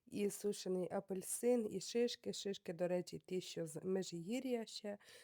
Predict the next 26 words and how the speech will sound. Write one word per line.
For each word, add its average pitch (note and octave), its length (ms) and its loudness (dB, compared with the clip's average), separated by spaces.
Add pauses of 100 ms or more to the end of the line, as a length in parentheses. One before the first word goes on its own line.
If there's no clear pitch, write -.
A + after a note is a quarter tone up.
(180)
трішки G#3 400 0
залишилося, F3+ 920 0 (380)
і G#3 280 4
декоративні G3 760 2
елементи, F#3+ 600 2
ялиночки A#3 840 2
оці A3 320 0
ж - 180 -4
маленькі. G#3 720 2 (420)
І A#3+ 100 -2
цим G#3 300 2
всім C4+ 420 -2
я G#3 160 0
вирішила F#3 560 -4
зробити E3+ 540 -6
ось E3 200 -8
такий - 320 -2
невеличкий E3 640 -4 (380)
декор. D#3+ 540 -2
Приклеїмо F3 720 4 (140)
їх F3 180 -2 (100)
за E3+ 280 2
допомогою E3 1040 -2 (340)
гарячого F#3 560 2
клею D#3 320 0 (100)
пістолету. G#3 920 -2